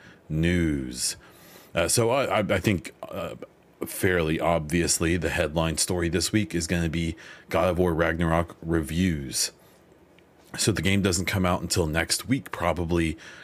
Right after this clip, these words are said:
closer to when you listen to this, but the embargo was up and, uh, on Thursday,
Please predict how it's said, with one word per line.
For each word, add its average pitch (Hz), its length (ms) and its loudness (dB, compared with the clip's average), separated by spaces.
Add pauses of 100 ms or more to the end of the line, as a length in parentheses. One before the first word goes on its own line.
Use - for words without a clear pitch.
closer 90 380 0
to - 140 -6
when 82 180 0
you 76 160 -2
listen 87 300 0
to 85 160 -4
this, 85 360 0 (400)
but 95 440 -2
the 82 240 0
embargo 85 480 2
was 78 340 0
up 90 300 -2 (520)
and, 85 520 2
uh, 80 360 0
on 76 140 0
Thursday, 92 720 0